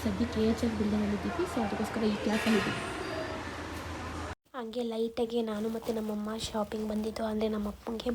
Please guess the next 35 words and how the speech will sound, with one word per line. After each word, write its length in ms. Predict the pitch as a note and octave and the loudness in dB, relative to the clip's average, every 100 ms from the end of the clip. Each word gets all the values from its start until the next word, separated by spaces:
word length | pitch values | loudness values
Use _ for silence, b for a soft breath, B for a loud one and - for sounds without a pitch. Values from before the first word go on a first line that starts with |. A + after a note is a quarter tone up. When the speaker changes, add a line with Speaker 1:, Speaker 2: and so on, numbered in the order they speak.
| G#3+ | 0
Speaker 2:
ಬಟ್ಟೆ 260 | A3 - A#3 | -2 0 0
ತೊಗೊತೀವಿ. 380 | A3+ G#3+ G3+ A3 | 0 -2 -2 -2
ಅಂದರೆ 140 | A3+ C4 | 0 0
ನಾವು 120 | C4 A3+ | 4 4
ಹೆಂಗೆ 320 | G#3+ B3 D4 C#4+ B3 | 4 4 4 4 2
ಅಂದರೆ 280 | A3+ A#3+ D4+ B B B - | 0 -2 -4 B B B 0
ಪೀಸ್ 240 | B3 C4+ - | 2 2 4
ತೊಗೊಂಡು 280 | B3+ A#3 A3 A#3 | 6 6 6 6
ಶರ್ಟ್ 240 | A3+ G#3+ G#3+ | 6 6 6
ಹೊಲ್ಸೋದು, 400 | G#3+ - - A#3 A#3+ - - - - | 6 8 10 12 12 12 12 12 12
ಶರ್ಟ್ 240 | - - - | 12 8 6
ಯಾವುದು 220 | G#3 G3+ G#3 | 0 0 0
ಸಹ 120 | G#3+ G#3+ | 8 8
ತೊಗೊಳಲ್ಲ. 340 | G#3+ G#3 G#3 G#3 G3+ | 8 2 2 2 0
ಅದಕ್ಕೋಸ್ಕರ 480 | G#3+ A3 G#3 - C4+ B B B - | -2 -2 -4 -6 -8 B B B 4
ಇಲ್ಲೇ 180 | A3+ A3+ B3 | 8 8 8
ನಾಗರಹೊಳೆ 460 | A3 G3+ A3+ A3 A3 G#3+ | 6 2 4 4 4 4
ನಗರದಲ್ಲಿ 500 | G#3 G#3 G#3 G#3+ G#3+ | 4 4 4 2 2
ಬಂದು 240 | G#3+ G#3 A#3 A#3+ | 2 2 2 2
ತೊಗೊಂಡೋದು. 500 | G#3+ G#3 G#3 G#3 A#3 - A3+ | 2 4 2 2 2 0 0
ಆಮೇಲೆ 260 | A3 A3+ A3+ | 2 2 2
ಹಾಗೆ 240 | G#3+ G#3+ A#3 | -2 -2 -2
ಸ್ವಲ್ಪ 180 | A3+ G#3+ G#3+ | -2 0 0
ತರಕಾರಿ 360 | G#3+ G#3+ A3 A3 A3+ | 0 -2 0 2 0
ಬೇಕಿತ್ತು 360 | A3 A3 - A3+ | -2 -4 -2 -4
ಅಂತ 140 | G#3 A3+ | 0 0
ಮನೆಗೆ 200 | G#3 G#3+ - | 2 0 -2
ತರಕಾರಿ 340 | G#3 - G#3 G#3 | -4 0 0 0
ತೊಗೊಂಡು 360 | A3 G#3+ G#3 C#4 B B B B B | -2 0 0 0 B B B B B
ಹಾಗೆ 300 | A3+ G#3+ A#3+ A#3 | 6 8 8 8
ಇಲ್ಲಿ 180 | A3+ A#3+ | 8 6
ಬ್ಯಾಂಗಲ್ 320 | A3 G#3+ A3 G#3+ | 6 4 4 4
ಸ್ಟೋರಿಗೆ 320 | A3 A3 A3 | 4 4 2
ಬಂದಿದ್ದು. 340 | G#3+ G#3 A3+ A#3+ A3 | 0 4 4 4 4
ಹಾಗೆ 200 | A3 A3+ | 4 4